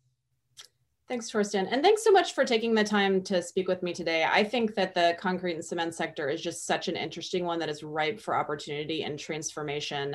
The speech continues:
um, in the near term. So this is very exciting to hear your perspective here. I'll sort of leave us with kind of a closing question.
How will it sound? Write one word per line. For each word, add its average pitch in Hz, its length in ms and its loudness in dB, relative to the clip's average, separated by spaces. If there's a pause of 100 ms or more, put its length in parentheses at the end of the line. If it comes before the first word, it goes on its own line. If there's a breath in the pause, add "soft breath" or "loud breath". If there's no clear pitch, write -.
um, 139 280 -4
in 156 140 -6
the 151 80 -4
near 143 240 -6
term. 123 340 -8
So 139 240 -4
this 151 140 -10
is 147 160 -12
very 147 240 -2
exciting 139 580 -4 (460 soft breath)
to 190 100 4
hear 165 260 2
your 151 200 -2
perspective 139 520 -6
here. 139 340 -6 (580 soft breath)
I'll 262 100 6
sort 370 200 6
of 269 160 4
leave 262 220 2
us 240 160 4
with 214 220 0
kind 214 160 2
of 196 60 4
a 190 60 2
closing 185 520 2
question. 160 640 -4